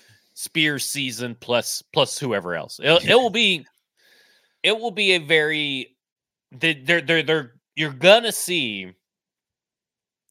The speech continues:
Speaker 1: a massive bump in eleven personnel usage. I can go ahead and tell you that.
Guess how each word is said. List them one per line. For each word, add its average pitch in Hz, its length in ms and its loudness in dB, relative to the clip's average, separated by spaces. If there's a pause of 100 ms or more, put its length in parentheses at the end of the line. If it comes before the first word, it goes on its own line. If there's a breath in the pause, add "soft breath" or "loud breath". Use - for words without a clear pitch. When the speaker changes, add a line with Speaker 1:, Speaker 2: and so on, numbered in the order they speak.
(220)
Speaker 1:
a 131 80 0
massive 127 640 0
bump 127 320 0
in 107 100 -8
eleven 110 400 -4
personnel 104 500 -6
usage. 87 460 -10
I 98 80 -2
can 92 100 -12
go 131 160 0
ahead 131 120 4
and 113 100 -6
tell 107 160 -2
you 85 140 -6
that. 78 260 -10